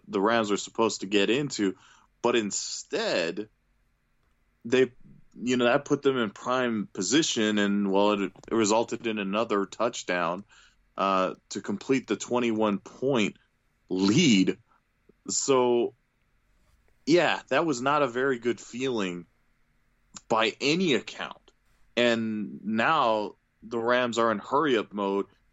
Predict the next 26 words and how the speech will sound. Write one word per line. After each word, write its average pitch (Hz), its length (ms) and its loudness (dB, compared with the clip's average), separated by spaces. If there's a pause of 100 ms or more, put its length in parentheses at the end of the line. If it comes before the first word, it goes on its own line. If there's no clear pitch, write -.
(540)
because 120 500 0
they 117 160 2
have 143 240 -4
no 113 220 -2
other 98 200 -2
choice. - 720 -4 (400)
They're, 127 200 0 (420)
they, 117 400 2 (440)
they 117 220 -2
just 139 460 -2 (200)
completely 143 600 0
capitalized 101 760 0 (300)
on 107 140 0
a 101 40 0
boneheaded 113 540 0
move 107 340 -4
there. 76 280 -6 (960)
So, 113 580 2 (720)
while 131 560 0
I 139 140 -2
will 110 340 -4 (100)
truly 165 540 -2
praise 123 540 2
the 98 120 0
kind 117 260 -2
of 98 140 0